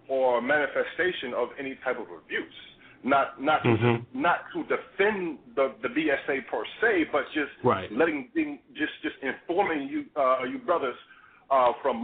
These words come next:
Speaker 1: my experiences with, uh, with the Boy Scouts. Uh, you know, 'cause with my Scoutmaster, you know, he was like, believe it or not,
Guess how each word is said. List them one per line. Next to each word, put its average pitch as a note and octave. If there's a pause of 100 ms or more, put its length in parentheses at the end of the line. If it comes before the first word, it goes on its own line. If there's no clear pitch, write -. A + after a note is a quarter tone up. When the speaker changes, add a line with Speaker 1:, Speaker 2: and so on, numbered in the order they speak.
(140)
Speaker 1:
my G#3
experiences A#2 (380)
with, A2 (240)
uh, A2
with -
the B2
Boy G#2 (120)
Scouts. - (240)
Uh, G2+ (220)
you B2
know, G#2
'cause G2+ (120)
with A#2+
my D3+
Scoutmaster, A2+ (680)
you C3
know, A2+
he F#3
was F#3
like, C3 (140)
believe C3+
it A#2+
or -
not, C#3